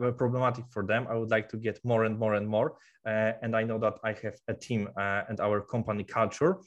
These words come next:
uh, that needs to fit, uh, together. And sometimes I would need to just reschedule in calendar my ideas and goals, uh, uh, because it must fit with the rest of the,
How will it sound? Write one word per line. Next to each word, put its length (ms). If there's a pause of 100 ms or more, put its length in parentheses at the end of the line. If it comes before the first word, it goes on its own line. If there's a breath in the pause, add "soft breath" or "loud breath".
(240 loud breath)
uh, 500
that 240
needs 200
to 180
fit, 380 (280)
uh, 540
together. 540
And 120
sometimes 460
I 80
would 180
need 260
to 100
just 260 (280 loud breath)
reschedule 640
in 60
calendar 500
my 200
ideas 500
and 140
goals, 340 (260 soft breath)
uh, 60
uh, 460
because 520
it 200
must 240
fit 260
with 200
the 200
rest 220
of 160
the, 260